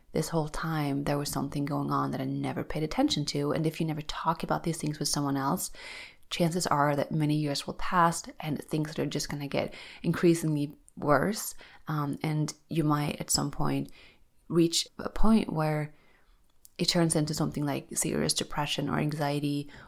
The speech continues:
or you might hurt yourself in some ways. So that it was this growing anxiety for the world and my lack of control that truly led me to develop these crazy eating habits.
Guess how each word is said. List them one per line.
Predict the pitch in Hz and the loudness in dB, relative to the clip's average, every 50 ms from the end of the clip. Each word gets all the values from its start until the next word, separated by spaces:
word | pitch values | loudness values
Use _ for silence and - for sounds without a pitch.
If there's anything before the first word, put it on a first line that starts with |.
| - - | -16 -10
or | - 170 156 151 151 147 | -6 -2 0 0 0 0
you | 143 151 147 | 0 0 -2
might | 147 143 143 143 147 - - - _ - | -2 -2 -2 -2 -2 -4 -6 -10 _ -12
hurt | - - 202 - - | -4 -2 0 0 2
yourself | 175 165 - - - - 165 - - | 0 0 0 2 2 2 2 0 -2
in | - 156 | -6 -4
some | 151 - - - - | -2 -2 -2 -2 0
ways. | - - - - - - - | 0 -2 -2 -2 -2 0 2
So | - - 170 175 170 165 - - - - - - - - - - - - - - - - - - - | 4 6 6 6 6 4 2 -2 -14 -16 -16 -14 -14 -16 -16 -18 -20 -20 -20 -20 -20 -20 -18 -6 0
that | - 175 - | 2 4 6
it | - 165 | 6 6
was | 165 151 165 175 180 175 175 - - | 6 6 6 6 6 6 4 0 0
this | - 156 165 - | 0 0 0 0
growing | 156 - - 165 156 156 165 170 165 160 156 151 - - - - | 0 0 4 6 8 8 8 6 6 4 2 0 -2 -2 -2 -2
anxiety | 170 156 - - - - 151 160 170 165 165 | -2 -2 0 -2 -4 -2 0 2 2 2 2
for | 160 - - | 0 -2 -2
the | 160 160 151 | -2 0 0
world | 151 151 156 156 151 143 147 147 - - - - - - - | 2 6 8 8 8 8 8 4 2 -4 -10 -16 -14 -6 -2
and | - 170 | 0 2
my | 165 160 151 | 2 2 2
lack | 156 - 151 147 151 147 - - - | 2 4 6 6 6 6 4 0 -4
of | - - - | -6 -4 -4
control | - - 156 151 - - - 254 247 208 170 160 160 151 | -2 -2 -2 -2 -2 0 4 6 6 8 8 8 6 4
that | - - - - - - - - | 2 -2 -4 -6 -10 -20 -16 -10
truly | - - 226 233 240 226 190 | -4 2 4 6 6 6 6
led | 165 156 165 - - 165 | 4 6 4 4 4 4
me | 160 156 151 147 151 147 | 2 2 2 2 0 -2
to | - - - - - 170 160 160 151 151 151 - - - - - - | -2 -2 0 0 2 2 2 2 0 0 -2 -6 -12 -14 -18 -10 -4
develop | - 165 156 160 170 180 185 175 165 156 160 - | -4 0 4 8 8 10 10 10 8 6 4 0
these | - 156 151 156 151 - - - - - - - - - _ - - _ | -2 0 0 0 0 -2 -6 -12 -14 -20 -20 -20 -20 -20 _ -20 -16 _
crazy | - - - - 175 190 220 226 220 175 156 151 - - | -6 -6 -2 2 4 6 6 6 6 4 2 2 2 0
eating | 160 160 156 151 147 143 | 0 0 0 -2 -2 -4
habits. | 143 - - - - - - - - - - | -4 -4 -4 -4 -4 -4 -6 -6 -6 -8 -8